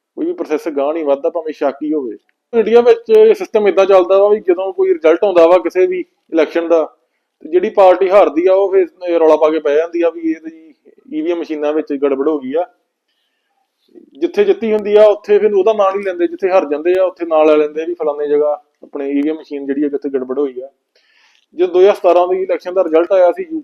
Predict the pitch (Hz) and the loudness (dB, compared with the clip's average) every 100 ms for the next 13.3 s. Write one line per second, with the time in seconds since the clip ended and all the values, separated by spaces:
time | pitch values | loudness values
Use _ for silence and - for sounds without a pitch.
0 | - 185 190 180 - 165 170 165 151 147 | -10 -6 0 0 0 -2 0 -2 -4 -6
1 | 147 151 170 170 165 170 180 170 156 147 | -4 -4 -4 -6 -6 -8 -10 -2 0 0
2 | 147 139 139 143 139 135 135 131 120 _ | -2 -6 -4 -6 -10 -12 -14 -14 _ _
3 | _ _ _ _ - 170 165 180 170 175 | _ _ _ _ -6 -2 0 0 0 0
4 | 175 175 165 160 165 160 151 151 151 156 | 0 -4 -8 -6 -2 2 2 2 0 0
5 | 165 156 147 151 147 139 131 127 123 _ | -2 -8 -4 -4 0 0 0 -2 -6 _
6 | _ _ _ _ _ - 143 156 156 156 | _ _ _ _ _ -14 -10 -2 2 2
7 | 156 160 170 165 156 143 151 156 139 123 | 2 -2 -4 -10 -6 -8 -8 -8 -8 -10
8 | 123 113 _ _ _ _ _ _ _ _ | -18 -20 _ _ _ _ _ _ _ _
9 | 156 175 170 175 - 190 185 185 180 190 | -12 -8 -4 -4 0 2 4 4 2 -2
10 | 180 180 170 160 190 170 160 165 165 165 | -6 -8 -8 -6 -6 -2 2 2 2 -4
11 | 180 190 185 - 175 175 151 165 156 151 | -2 0 0 -2 -2 -2 -2 -6 -6 -6
12 | 143 160 180 165 160 156 131 151 160 160 | -8 -8 -6 -8 -6 -6 -4 -2 -2 -2
13 | 156 160 151 | -6 -6 -8